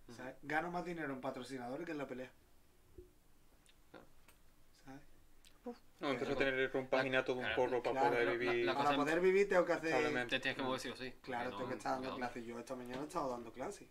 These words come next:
Speaker 2: A las siete de la mañana me levanté, a las ocho estaba dando una clase.
Speaker 1: Joder.
Speaker 2: Terminé, me to-, bueno, desayuné a las siete, me fui, di una clase,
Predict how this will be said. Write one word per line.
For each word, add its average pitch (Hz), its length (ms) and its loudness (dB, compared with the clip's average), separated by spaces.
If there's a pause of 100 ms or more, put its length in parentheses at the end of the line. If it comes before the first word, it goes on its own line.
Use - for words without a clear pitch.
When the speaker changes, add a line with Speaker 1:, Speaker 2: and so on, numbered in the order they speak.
(120)
Speaker 2:
A 120 100 -4
las 117 120 -8
siete 123 180 -12
de 123 60 -6
la 123 60 -8
mañana 123 200 -8
me 127 80 -8
levanté, 123 320 -6
a 165 40 -6
las 165 100 -4
ocho 147 160 -8
estaba 143 220 -6
dando 139 200 -6
una 135 120 -8
clase. 117 300 -14 (500)
Speaker 1:
Joder. - 240 -18 (1000)
Speaker 2:
Terminé, 127 540 -10
me 196 140 -10
to-, - 180 -10
bueno, 143 220 -6
desayuné 127 640 -6 (180)
a 143 100 -4
las 143 140 -4
siete, 175 480 -6 (300)
me 127 120 -10
fui, 147 240 -8
di 156 120 -4
una 143 180 -6
clase, 170 420 -6